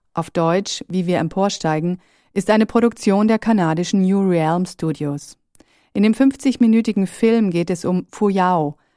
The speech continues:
ein siebenjähriges chinesisches Mädchen, das alleine zurückbleibt, als ihr Vater Zwangsarbeit leisten muss und ihre Mutter, eine Lehrerin, ins Gefängnis geworfen wird. Fu Yaos Eltern werden beide wegen ihres Glaubens an Falun Dafa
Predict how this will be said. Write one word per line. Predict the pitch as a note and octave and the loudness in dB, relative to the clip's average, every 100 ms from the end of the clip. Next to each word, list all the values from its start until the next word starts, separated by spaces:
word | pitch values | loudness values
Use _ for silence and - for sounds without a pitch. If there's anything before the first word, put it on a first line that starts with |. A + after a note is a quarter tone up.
| _ | _
ein | F#3+ G3 | -2 0
siebenjähriges | B3 C4+ A3 F#3 F#3 F3+ | 2 2 2 0 -2 -4
chinesisches | - F3 F#3+ G3 F3+ E3 | -2 0 0 -2 -6 -4
Mädchen, | E3+ E3+ F3+ F#3+ F3 - _ _ - | -2 -2 -2 -2 -4 -8 _ _ -14
das | D#3+ | -6
alleine | F#3 F3 F3+ G3+ | -2 0 0 -2
zurückbleibt, | - F#3+ G3 A3 G#3 F#3 - | -2 -2 -2 2 2 2 -2
als | E3+ | -4
ihr | - E3+ | -4 -6
Vater | - E3+ E3 F#3+ | -2 -2 0 -4
Zwangsarbeit | - E3+ F3+ - F3+ F3+ F3 | -4 -4 -4 -4 -2 -2 0
leisten | F3+ F3+ - F#3 | 0 -2 -2 -2
muss | F#3+ F#3+ - _ _ | -2 -4 -12 _ _
und | G3 | -4
ihre | G3 F#3+ | 0 2
Mutter, | F#3+ A3+ G3 | 2 0 0
eine | D#3+ D#3 E3 | 0 0 0
Lehrerin, | D#3+ F#3 F3+ E3+ F3 F3+ | 0 0 0 -2 -2 -2
ins | F3 E3 | -6 -6
Gefängnis | G#3+ - E3 D#3 - | -6 -4 -2 -2 -4
geworfen | D#3 D3+ D3 D#3+ | -6 -4 -4 -4
wird. | D3 D3 - - _ _ _ _ _ | -4 -4 -8 -16 _ _ _ _ _
Fu | - | -6
Yaos | F3 E3+ F3 F3+ | 0 2 2 0
Eltern | - F3+ F#3 G#3 G3 - _ _ | 0 -2 0 0 -2 -6 _ _
werden | F3+ F#3 | -2 0
beide | F3 E3 E3+ G3 | 0 0 0 0
wegen | F3+ F3+ | 0 -2
ihres | D#3+ F3 E3+ | -2 -4 -4
Glaubens | F3 D#3+ D#3+ F3+ | -2 0 0 -2
an | - F3+ | -4 -4
Falun | - E3+ E3+ | -4 -2 -2
Dafa | D#3+ D3+ - F3+ F3+ | -2 -4 -2 -2 -4